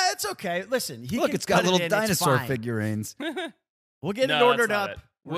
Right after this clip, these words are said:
Speaker 1: gonna
Speaker 3: gonna
Speaker 1: have
Speaker 3: order one, and then the next time we're here, we're gonna set it up on this table live on, on a
Speaker 1: Next
Speaker 2: love
Speaker 1: to
Speaker 2: it.
Speaker 1: the Fat Tires, right?
Speaker 3: Sure.
Speaker 2: Yeah.
Speaker 1: Can we put Fat Tire in the terrarium?
Speaker 2: I think
Speaker 3: That'll
Speaker 2: that,
Speaker 3: kill it.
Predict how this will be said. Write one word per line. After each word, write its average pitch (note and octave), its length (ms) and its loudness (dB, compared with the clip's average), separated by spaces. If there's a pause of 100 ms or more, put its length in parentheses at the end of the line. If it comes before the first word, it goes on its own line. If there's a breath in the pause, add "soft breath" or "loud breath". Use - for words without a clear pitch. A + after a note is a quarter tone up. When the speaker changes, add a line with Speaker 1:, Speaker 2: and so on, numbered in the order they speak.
Speaker 1:
gonna F3 60 -4
Speaker 3:
gonna G3+ 120 -4
Speaker 1:
have F#3 80 -4
Speaker 3:
order F3 240 -2
one, G3 400 -2
and D3+ 120 -4
then D3+ 100 -4
the D3 80 -4
next D3+ 320 -2
time E3+ 240 -4
we're D#3 120 -6
here, D3+ 240 -6
we're C3 80 -8
gonna B2+ 160 -8
set C3 240 -4
it C3 60 -2
up C3 180 -6
on A#2 140 -10
this C3+ 180 -12
table A2+ 480 -8
live A2+ 300 -10
on, G#2+ 180 -16 (160)
on A2 140 -12
a A2 100 -12
Speaker 1:
Next F3 240 2
Speaker 2:
love A2 160 2
Speaker 1:
to G#3+ 80 0
Speaker 2:
it. G3+ 40 2
Speaker 1:
the F3 100 -2
Fat E3 260 -2
Tires, F#2 420 -8
right? A#2 200 -4
Speaker 3:
Sure. D4 160 -12 (180)
Speaker 2:
Yeah. A3+ 220 -2 (180)
Speaker 1:
Can G3+ 140 -6
we B3 100 -2
put G#3+ 260 0
Fat G3+ 280 -2
Tire G#3 240 0
in D#3 180 -2
the F#3 80 -6
terrarium? E3+ 680 -4
Speaker 2:
I - 60 -14
think - 60 -16
Speaker 3:
That'll F#3+ 220 0
Speaker 2:
that, A#3 80 -8
Speaker 3:
kill C#3 180 -2
it. - 80 -14